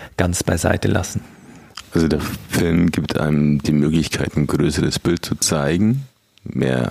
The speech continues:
Speaker 2: Rahmen außen zu zeigen und die Fotografie gibt einem die Zeit, die Details zu entdecken.
Speaker 1: Genau, und oft kann ich,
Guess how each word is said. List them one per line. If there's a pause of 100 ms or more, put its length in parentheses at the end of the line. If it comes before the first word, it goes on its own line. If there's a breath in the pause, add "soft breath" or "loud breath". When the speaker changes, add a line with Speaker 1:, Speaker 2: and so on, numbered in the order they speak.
(100)
Speaker 2:
Rahmen
außen
zu
zeigen
und
die
Fotografie
gibt
einem
die
Zeit, (380)
die
Details
zu
entdecken. (760)
Speaker 1:
Genau,
und
oft
kann
ich,